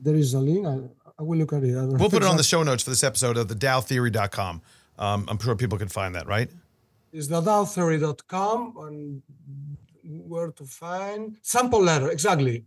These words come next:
Speaker 1: <clears throat>
Speaker 2: Sample letters, yeah.
Speaker 1: So when you have the homepage, you will see about, indicators, and there is one on top, blog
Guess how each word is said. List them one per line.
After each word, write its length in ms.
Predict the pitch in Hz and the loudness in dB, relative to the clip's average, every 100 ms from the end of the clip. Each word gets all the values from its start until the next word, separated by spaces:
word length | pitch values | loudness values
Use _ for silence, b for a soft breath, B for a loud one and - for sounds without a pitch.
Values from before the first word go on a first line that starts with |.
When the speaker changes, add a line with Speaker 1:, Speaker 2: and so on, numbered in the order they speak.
| - | -2
Speaker 1:
<clears throat> 460 | 160 135 - _ - | 0 0 -4 _ -4
Speaker 2:
Sample 280 | 127 104 | 0 0
letters, 260 | 92 78 - | -2 -4 -6
yeah. 140 | 85 78 | -8 -8
Speaker 1:
So 240 | - 185 175 | 0 4 6
when 180 | 175 | 6
you 120 | 175 202 | 6 6
have 200 | 208 185 | 6 6
the 320 | 202 175 156 | 6 6 4
homepage, 680 | 147 190 175 220 262 294 - | 4 2 4 4 4 2 -4
you 140 | 151 | -6
will 120 | 156 165 | -2 0
see 200 | 170 170 | 2 2
about, 580 | 131 165 202 208 202 | 2 4 6 6 4
indicators, 640 | 165 147 139 202 202 202 208 | 0 -2 2 4 6 6 4
and 160 | 160 | 2
there 80 | 170 | 2
is 160 | 180 151 | 2 2
one 400 | 185 185 226 - _ - | 2 2 0 -6 _ -6
on 300 | 160 156 135 | -4 -4 -6
top, 380 | - 190 220 - _ - | -2 2 2 -2 _ -6
blog 380 | 156 196 247 | 2 4 2